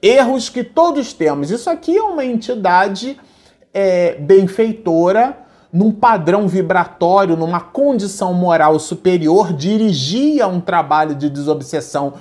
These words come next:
desse quilate e, e cita pra Mariana, se contextualiza no processo. "Todos temos erros. Isso aqui não é um tribunal de justiça."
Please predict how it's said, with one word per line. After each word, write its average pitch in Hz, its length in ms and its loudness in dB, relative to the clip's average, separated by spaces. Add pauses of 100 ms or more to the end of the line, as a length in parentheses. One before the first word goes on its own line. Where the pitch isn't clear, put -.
(140)
desse 185 440 2
quilate 240 840 0 (420)
e, 339 220 4 (260)
e 302 140 4
cita 320 580 2
pra 247 220 2
Mariana, 220 640 2
se 311 200 -2
contextualiza 294 1300 -2
no 190 120 -4
processo. 147 680 -6
"Todos 220 600 2
temos 151 480 -4
erros. 113 580 -8 (160)
Isso 165 220 -4
aqui 165 200 -2
não 226 300 0
é 202 80 4
um 202 140 2
tribunal 185 580 -2
de 156 140 -8
justiça." 127 720 -8